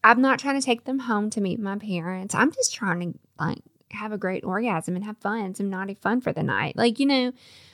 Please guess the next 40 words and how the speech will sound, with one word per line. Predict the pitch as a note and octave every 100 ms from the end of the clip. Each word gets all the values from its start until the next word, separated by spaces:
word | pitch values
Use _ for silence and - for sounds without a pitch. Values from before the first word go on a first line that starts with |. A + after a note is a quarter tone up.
| _ _
I, | A#3+ A#3+ A#3 A3+ G3 -
so | - C#4 A#3 G#3 - _ _
my | A#3 A3+ A3 G#3+
type | - - C#4+ C#4 F#3 - - _
varies. | - F3 F3+ A3 B3+ F#3 E3 C3+ G#3 - - - _ _ _ _ F3+
Like, | D#3 - _ _ _ -
I, | A#3 A3+
and | B3
I | A#3
want | G#3 A#3+ G#4
it | G#4 -
to | F3
vary. | F3 D#3 - -
Like, | A3 A3 -
sometimes | F4 A4 B4 A4+ -
I | - A#3+
want | C4+ C#4+
a |
dad | C#4 D4+
bod. | C#4+ - - _ _ _ -
Sometimes | G#3+ A#3+ C#4 C#4+
I | C4+
might | B3 B3+
want | C4 C4+
a | C4
six | D4 C4+ -
pack. | - - -
Sometimes | - G3+ A3 A3+ A3+
I | A3
might | A3+
like | G#3 A3+ A3+
a |
shaved | - G#3+ A3
head. | D4+ - - - - _ _ _
Sometimes | F#3 G#3 A3+ A3+
I | G#3+
might | A#3 A#3+ -
like | C#4 C4+
long | C4+ D4+ D#4
hair. | - - -